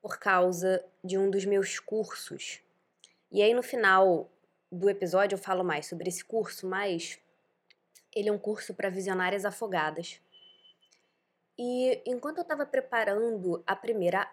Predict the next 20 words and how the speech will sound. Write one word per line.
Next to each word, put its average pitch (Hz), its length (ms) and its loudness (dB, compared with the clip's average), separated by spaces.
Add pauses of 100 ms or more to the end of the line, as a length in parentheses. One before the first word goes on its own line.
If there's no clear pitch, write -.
aula, 202 580 2 (140)
né, 214 400 -6
eu 220 140 2
pensei, 226 360 0
"Bom, 175 280 0
eu 185 80 -2
vou 240 360 4 (120)
fazer 262 320 2
uma 269 160 -2
breve 254 480 0
apresentação 226 1000 0 (160)
sobre 208 360 -2
mim. 190 360 2 (680)
Eu 185 100 -2
vou 190 80 2
fazer 190 240 -2
uma 196 160 -2
breve 185 340 2
apresentação 190 1120 -4 (140)
sobre 180 760 -2